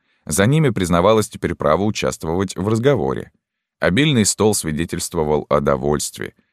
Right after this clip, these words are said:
хотя и без роскоши. Молодая щеголиха заметила на столе билеты в ложу французской комедии, где, как она вспомнила, ей время от времени случалось видеть свою сестру.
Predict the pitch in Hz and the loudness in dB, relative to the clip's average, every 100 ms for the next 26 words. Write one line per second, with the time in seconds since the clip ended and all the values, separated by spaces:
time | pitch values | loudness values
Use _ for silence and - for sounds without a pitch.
0 | _ 143 147 208 185 151 107 73 - 64 | _ -4 0 2 2 2 2 0 -2 -8
1 | - 50 - _ _ _ _ - 85 85 | -14 -16 -20 _ _ _ _ 0 2 4
2 | 113 101 - 80 80 98 110 85 76 78 | 4 2 -2 0 2 2 0 -2 -2 -2
3 | 87 82 76 76 - 76 80 80 80 78 | -2 -2 -2 -2 -2 0 0 0 0 2
4 | 87 87 71 76 78 85 90 87 - 71 | 0 0 -2 0 -2 -2 -2 -2 -4 -8
5 | 87 98 127 127 76 67 - 76 71 73 | -4 0 0 0 -2 -4 -4 -2 -2 0
6 | 73 69 - 113 113 73 58 - _ _ | -2 -4 -2 0 2 0 -4 -8 _ _
7 | _ 73 85 76 82 82 78 73 82 92 | _ -2 0 2 2 2 2 0 0 2
8 | 87 73 - 69 82 73 71 76 80 71 | 0 -2 -4 -4 0 0 0 -4 -2 -4
9 | - _ - - 71 69 - 82 - 64 | -8 _ -4 0 0 -2 -6 -6 -6 -10